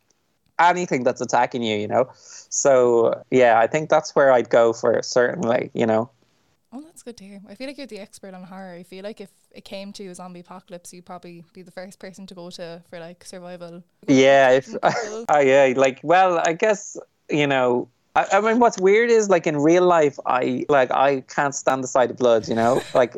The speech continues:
Speaker 1: it's, it's, like, if, if I get a little cut on my finger, you know, I'll be, like, whinging, you know? So it's like, there is this weird thing, anything to do with that.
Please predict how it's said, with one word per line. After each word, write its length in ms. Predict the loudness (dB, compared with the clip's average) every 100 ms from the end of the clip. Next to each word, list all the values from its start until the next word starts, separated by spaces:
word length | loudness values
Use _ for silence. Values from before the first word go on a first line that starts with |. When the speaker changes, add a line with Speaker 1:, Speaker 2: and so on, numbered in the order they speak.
| -4
Speaker 1:
it's, 340 | -4 -4 -16 -6
it's, 480 | -6 -6 -18 -20 _ _ _ _ -2
like, 200 | 0 0
if, 180 | 0 0
if 160 | 2
I 100 | 2
get 140 | 0 0
a 40 |
little 140 | 0
cut 420 | -2 -2 0 0 -4
on 100 | -6
my 120 | -8
finger, 560 | -4 -4 0 0 -2 -8 _ _ _ _
you 80 | 0
know, 200 | 2 2
I'll 100 | 2
be, 120 | 0
like, 300 | 0 -2 0
whinging, 640 | 0 0 -2 -8 -8 -10 -10
you 160 | -6 -2
know? 300 | 0 -2 -6 _
So 200 | -2 0
it's 160 | 0
like, 360 | 0 0 0 -2
there 120 | 0
is 120 | 0 0
this 160 | -2
weird 280 | 2 2 2
thing, 360 | 0 0 -2 -6 -8 -2
anything 460 | 0 2 0 -2 -2
to 60 |
do 140 | 0 0
with 80 | 2
that. 360 | 2 2 -2